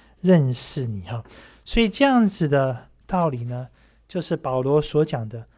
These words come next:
：“我深知我所信的是谁。”我们现在稍知我们所信的是谁，他是谁？他是完全的神，完全的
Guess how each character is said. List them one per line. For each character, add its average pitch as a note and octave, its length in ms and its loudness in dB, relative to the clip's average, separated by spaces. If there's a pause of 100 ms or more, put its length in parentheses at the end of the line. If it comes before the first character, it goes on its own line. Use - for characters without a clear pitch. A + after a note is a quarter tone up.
(200)
：“我 C#3 140 -2
深 A3+ 360 0
知 A3+ 280 -4
我 E3+ 180 -4
所 A2+ 200 -6
信 - 260 -8
的 A#2+ 160 -8
是 - 160 -10
谁。” G#2 360 -10 (420)
我 C#3+ 100 -8
们 D3 140 -2
现 G3 160 -2
在 E3+ 340 0
稍 G3+ 440 2
知 G#3 440 -4
我 - 80 -6
们 A#2 220 -2
所 G#2+ 260 -6
信 - 220 -4
的 A#2+ 80 -4
是 - 160 -8
谁， G#2 180 -12 (320)
他 - 160 -2
是 F3 160 -2
谁？ A#2 460 -6 (400)
他 C3+ 120 -10
是 C3+ 140 -8
完 B2+ 280 -4
全 D#3 160 -4
的 A#2+ 80 -2
神， F#2+ 280 -6 (460)
完 B2 320 -2
全 G#2+ 320 -4
的 G#2+ 260 -6